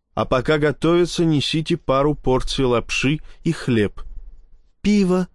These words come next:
водка, настойки». «Водку», решил Ермолов. «Графин?» «Бутылку, нераспечатанную». «И чай», попросил я.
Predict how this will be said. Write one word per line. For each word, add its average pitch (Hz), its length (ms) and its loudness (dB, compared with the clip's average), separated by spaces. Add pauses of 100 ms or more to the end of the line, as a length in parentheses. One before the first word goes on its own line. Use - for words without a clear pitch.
(140)
водка, 165 600 0 (180)
настойки». 151 880 0 (680)
«Водку», 120 640 -2 (500)
решил 113 560 0
Ермолов. 107 680 0 (840)
«Графин?» 135 640 0 (680)
«Бутылку, 151 680 0 (340)
нераспечатанную». 143 1080 0 (720)
«И 139 160 0
чай», 101 540 -2 (500)
попросил 107 640 -2
я. 98 300 0